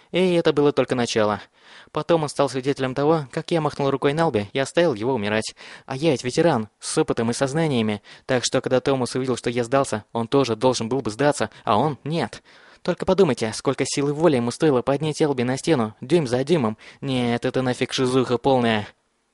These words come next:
«Но и это еще не все», продолжал Минху. «Появились грейверы». Я сказал Томасу, что мы должны разделиться, и пошел накручивать круги, бегать по специальным маршрутам, мы их отработали на случай погони. А Томас, которому полагалось напустить штаны,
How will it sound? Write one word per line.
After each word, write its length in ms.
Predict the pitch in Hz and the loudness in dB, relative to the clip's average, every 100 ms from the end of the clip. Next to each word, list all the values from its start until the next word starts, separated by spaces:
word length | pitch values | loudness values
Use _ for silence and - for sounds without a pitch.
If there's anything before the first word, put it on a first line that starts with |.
| _ _ - | _ _ -14
«Но 280 | 127 135 151 | -6 -2 0
и 80 | |
это 180 | 139 135 | 0 0
еще 160 | 127 131 | -2 -2
не 120 | 131 | -4
все», 340 | - 107 107 113 - - | -2 0 0 0 -10 -14
продолжал 440 | - 107 101 135 127 | -2 0 2 2 0
Минху. 420 | 101 101 104 101 _ _ _ _ | -2 -4 -6 -8 _ _ _ _
«Появились 400 | - 110 156 185 | -2 2 2 2
грейверы». 480 | 151 139 151 127 101 - _ _ - | 2 2 4 4 2 -8 _ _ -10
Я 220 | 147 147 | -2 -2
сказал 300 | - 139 143 | 0 0 0
Томасу, 340 | 170 160 - | 0 0 -2
что 160 | 123 135 | -2 -2
мы 140 | 143 | 0
должны 260 | 139 123 143 | 0 0 -2
разделиться, 540 | 131 139 160 120 110 - - - | -4 -2 -2 -2 -6 -8 -20 -8
и 120 | 196 | -4
пошел 300 | 160 - 165 | -2 4 4
накручивать 460 | 143 - 139 131 - | 4 0 0 -2 -2
круги, 400 | 113 131 143 127 | -4 0 -2 -4
бегать 380 | 123 151 151 - | 0 0 0 -6
по 80 | |
специальным 440 | 127 120 135 143 123 | -8 0 0 2 0
маршрутам, 440 | 107 143 151 127 - - - | 0 0 -2 -4 -8 -20 -4
мы 140 | 165 | -2
их 80 | 160 | 0
отработали 440 | 156 156 131 113 | 0 2 2 2
на 100 | 107 | 0
случай 240 | 110 117 98 | -2 -6 -4
погони. 400 | 113 113 110 107 - - - | -2 0 -2 -4 -16 -18 -4
А 140 | 147 | -4
Томас, 340 | - 180 151 | 2 2 2
которому 400 | - 131 127 123 | 0 -2 0 0
полагалось 460 | 117 127 120 123 113 | 0 -2 2 0 0
напустить 340 | 120 127 123 | -4 -4 -4
штаны, 380 | - 120 123 123 | -4 -2 -2 -4